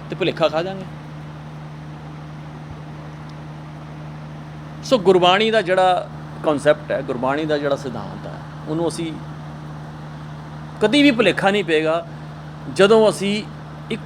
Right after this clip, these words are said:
ਓਂਕਾਰ ਦੇ ਸਿਧਾਂਤ ਨੂੰ ਫੜ ਕੇ ਰੱਖਾਂਗੇ। ਜਦੋਂ ਵੀ ਸਾਨੂੰ ਭੁਲੇਖਾ ਹੋਏ, ਜਦੋਂ ਵੀ, ਅਹ, ਜਿਹੜਾ, ਦੇਖੋ,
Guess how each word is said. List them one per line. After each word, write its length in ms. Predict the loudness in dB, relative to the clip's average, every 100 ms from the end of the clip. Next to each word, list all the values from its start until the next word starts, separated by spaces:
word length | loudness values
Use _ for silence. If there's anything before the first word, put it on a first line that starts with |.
| 0
ਓਂਕਾਰ 680 | 4 4 4 8 10 10 8
ਦੇ 180 | 6 0
ਸਿਧਾਂਤ 440 | 2 2 2 0
ਨੂੰ 100 | -4
ਫੜ 200 | 0 0
ਕੇ 100 | 0
ਰੱਖਾਂਗੇ। 380 | -6 -8 -10 -12 -12 -12 -12 -14 -14 -14 -14 -10 6
ਜਦੋਂ 260 | 8 8
ਵੀ 120 | 6 6
ਸਾਨੂੰ 280 | 6 4
ਭੁਲੇਖਾ 360 | 0 0 2 2
ਹੋਏ, 200 | 2 0
ਜਦੋਂ 280 | 0 0 2
ਵੀ, 220 | 0 -4
ਅਹ, 420 | -8 -14 -10 -8 0
ਜਿਹੜਾ, 220 | 6 6 6 0 -6
ਦੇਖੋ, 200 | 0 2